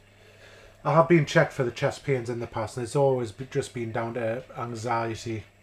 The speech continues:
uh, and stress and stuff like that, rather than anything actually cardiac. So, but the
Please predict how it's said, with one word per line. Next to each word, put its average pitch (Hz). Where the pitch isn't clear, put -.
uh, 113
and 117
stress -
and 113
stuff -
like 107
that, 110
rather 117
than 110
anything 110
actually 107
cardiac. 104
So, 104
but 131
the 131